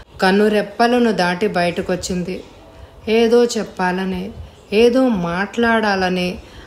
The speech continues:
ఆమె ప్రయత్నిస్తూనే ఉంది. ఆగలేక, కనురెప్పలు ఇక ఆపలేక కన్నీటికి దారిచ్చాయి. ఒక్కసారిగా చెరువు గట్టుకు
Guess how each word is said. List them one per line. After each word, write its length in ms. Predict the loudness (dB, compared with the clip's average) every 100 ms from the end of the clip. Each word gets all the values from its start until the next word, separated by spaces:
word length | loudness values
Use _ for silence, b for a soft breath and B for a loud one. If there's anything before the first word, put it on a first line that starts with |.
| B
ఆమె 260 | 0 2 2
ప్రయత్నిస్తూనే 920 | 0 0 0 0 -2 0 0 0 2
ఉంది. 360 | 2 0 -4 -8 -4
ఆగలేక, 840 | -2 0 2 2 2 0 -2 -2 -6 B B -4
కనురెప్పలు 640 | 2 4 4 2 2 2
ఇక 200 | 2 0
ఆపలేక 880 | -2 -2 0 0 0 0 -2 -4 -6 -14 -20 -20 -20 -6 2
కన్నీటికి 600 | 4 6 4 4 2 2
దారిచ్చాయి. 840 | 0 0 -2 -4 -4 -4 -4 -8 -16 B -16 -6
ఒక్కసారిగా 960 | -4 2 2 2 2 4 4 2 0 -4 -10 -2
చెరువు 340 | 0 2 2 4
గట్టుకు 540 | 2 2 -2 0 -2